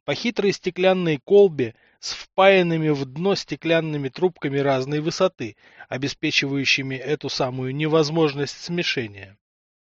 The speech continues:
«Ага». Снайпер завороженно проследил за карандашом,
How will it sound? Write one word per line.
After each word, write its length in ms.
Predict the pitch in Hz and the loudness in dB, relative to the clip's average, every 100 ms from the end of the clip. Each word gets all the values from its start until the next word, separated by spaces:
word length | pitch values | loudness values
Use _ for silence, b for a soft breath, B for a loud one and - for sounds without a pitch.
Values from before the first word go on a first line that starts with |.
| _ _ _ | _ _ _
«Ага». 500 | 135 123 117 113 120 _ _ _ _ | -2 0 2 0 -2 _ _ _ _
Снайпер 500 | - 156 135 127 131 | -14 -6 -4 -4 -4
завороженно 800 | 131 135 135 139 131 170 170 139 | 0 4 4 4 4 2 2 -2
проследил 600 | 117 135 - 139 135 156 | -4 -4 -4 -4 0 2
за 160 | 139 143 | 2 -2
карандашом, 720 | 143 143 143 151 - 202 | -2 -4 0 0 2 0